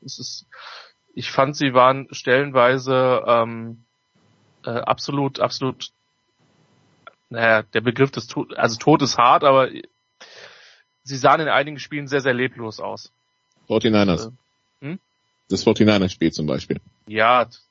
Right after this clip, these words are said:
Speaker 1: ja, zum, zum Beispiel das Forty-niners oder auch, äh, das, das Thursday Night Game gegen die Steelers, was halt auch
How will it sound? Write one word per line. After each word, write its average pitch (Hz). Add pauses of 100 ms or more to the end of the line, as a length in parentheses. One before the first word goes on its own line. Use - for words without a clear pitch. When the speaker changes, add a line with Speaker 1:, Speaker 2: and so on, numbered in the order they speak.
(120)
Speaker 1:
ja, 113
zum, 117
zum 117
Beispiel 117
das 117
Forty-niners 120
oder 113
auch, 120 (560)
äh, 117
das, 113
das -
Thursday 127
Night 123
Game 135
gegen 127
die 123
Steelers, 135
was 117
halt 113
auch 107